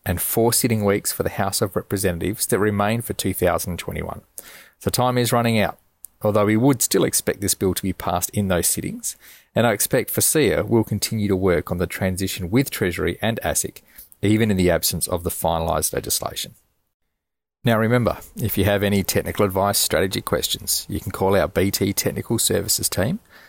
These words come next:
on one eight hundred six five five nine oh one,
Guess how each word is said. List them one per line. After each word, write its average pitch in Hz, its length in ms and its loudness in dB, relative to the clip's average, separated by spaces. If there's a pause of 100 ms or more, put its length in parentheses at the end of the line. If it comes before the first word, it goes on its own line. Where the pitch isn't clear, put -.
(220)
on 85 180 -2
one 82 160 2
eight 92 160 0
hundred 107 400 -2
six - 320 -2
five 92 220 0
five 92 400 -2
nine 92 200 0
oh 110 100 2
one, 87 300 -4